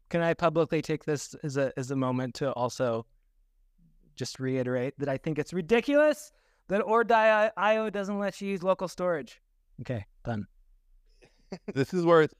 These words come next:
Speaker 2: Ordinals doesn't have a specification on what the clients can and can't do, right? The Ordinals protocol is you take a store, you take a file, you store it into Bitcoin, and that's just a bunch of,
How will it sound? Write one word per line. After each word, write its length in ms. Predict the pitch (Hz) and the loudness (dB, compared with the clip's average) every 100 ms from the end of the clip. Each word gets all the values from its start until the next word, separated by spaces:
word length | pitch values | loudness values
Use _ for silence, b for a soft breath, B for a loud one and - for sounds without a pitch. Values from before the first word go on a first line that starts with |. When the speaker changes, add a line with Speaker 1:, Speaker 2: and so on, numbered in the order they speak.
| _ _ | _ _
Speaker 2:
Ordinals 300 | 123 160 170 | 0 2 2
doesn't 260 | 127 135 123 | 2 -2 2
have 160 | 110 101 | 4 4
a 60 | |
specification 760 | - 92 85 _ - 92 82 85 | 2 -4 -6 _ -4 -2 -2 -2
on 120 | 90 | -2
what 120 | 85 | -2
the 80 | - | -4
clients 360 | - 85 80 - | -6 -6 -6 -6
can 160 | 73 | -8
and 100 | 73 | -8
can't 220 | - - | -12 -14
do, 160 | - 78 | -10 -6
right? 180 | 85 82 | -4 -2
The 60 | |
Ordinals 260 | 101 117 120 - | 2 4 2 2
protocol 420 | 110 107 95 87 | 0 2 2 2
is 100 | 87 _ _ _ _ | 0 _ _ _ _
you 60 | - | -2
take 180 | 123 120 | 0 0
a 40 | |
store, 540 | - - 101 95 92 - | -4 0 4 4 2 -2
you 100 | 110 | -4
take 140 | 104 | 0
a 60 | 156 | 0
file, 440 | - 113 107 101 - - | 2 2 2 -2 -6 -18
you 80 | - | -2
store 200 | 120 117 | 4 4
it 60 | |
into 160 | 120 113 | 2 -2
Bitcoin, 560 | 95 90 95 90 90 - _ _ _ _ _ _ | -4 -4 -2 -2 -2 -8 _ _ _ _ _ _
and 100 | 104 | 0
that's 140 | 104 101 | 0 0
just 160 | 107 | -4
a 40 | 104 | 0
bunch 220 | 90 90 | 0 0
of, 240 | 90 78 | -2 -4